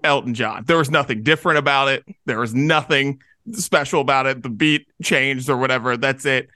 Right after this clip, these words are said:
And it is just trash. And I need it to go away. Go away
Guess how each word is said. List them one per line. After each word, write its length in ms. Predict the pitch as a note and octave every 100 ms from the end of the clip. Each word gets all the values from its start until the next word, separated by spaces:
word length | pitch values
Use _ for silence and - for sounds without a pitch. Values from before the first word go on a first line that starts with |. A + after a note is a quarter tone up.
| _ -
And 180 | C#3 B2+
it 220 | B2+ - -
is 160 | C3 A2+
just 260 | A#2 A2+
trash. 460 | - A#2+ G#2 G2+ -
And 120 | B2+
I 80 | B2
need 160 | A#2 A#2+
it 100 | A#2
to 80 | A#2
go 200 | G#2+ A#2+
away. 500 | B2+ B2 A2+ G#2+ G#2 _ _ -
Go 260 | C3 E3+ A#3
away 540 | A3+ C#3+ A2 F#2+ F#2